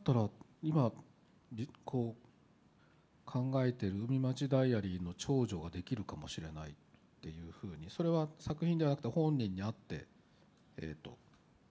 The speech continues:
オファーをした。安藤サクラに関して言うと、あのー、あ、これはもうでも安藤さんがどうこうではなくて、さっき答えようと思ったんだけど、役者がい-、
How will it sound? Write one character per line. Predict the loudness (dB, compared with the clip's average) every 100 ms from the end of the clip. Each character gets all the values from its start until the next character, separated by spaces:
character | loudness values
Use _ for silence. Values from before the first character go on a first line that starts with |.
| _ _ _ _ _ _ _ -20 _ -20 -20 -4
オ | -2
フ | -2
ァ |
ー | -6
を | -8
し | -10
た。 | -12 -20 -20 _ _ -20 -20 -20 _ -20 -20 _ _ -20 -20 -20 -20 -20 -2
安 | 2 6
藤 | 6
サ | 6
ク | 4 2
ラ | 2
に | -2
関 | -4 -4
し | -4
て | -8 -12
言 |
う | -10
と、 | -10 -10 -14 -20 _ _ -20 -2
あ | 0
の | 2 0 0 0 -2 -2 -2 -4 -6 -6 -6 -6 -6 -6 -8 -10 -8
ー、 |
あ、 | -8 -4
こ | 4
れ | 4
は | 6
も | 4
う | 4
で | 2
も | 0 -4 -4
安 | -2 2
藤 | 2
さ | 2
ん | 0
が | 0
ど | 0
う |
こ | -2 -6
う |
で | -4
は |
な | -6
く | -8
て、 | -6 -8 -8 -18 -20 -20 -20 _ -20 -20 -18
さ | -4 -4
っ |
き | -2
答 | 0 4
え | 6
よ | 4
う |
と | 0
思 | -4
っ |
た | -4
ん | -6
だ | -8
け |
ど、 | -8 -10 -12 -20 -20 _ _
役 | 0 0 2
者 | 2
が | 4
い-、 | 2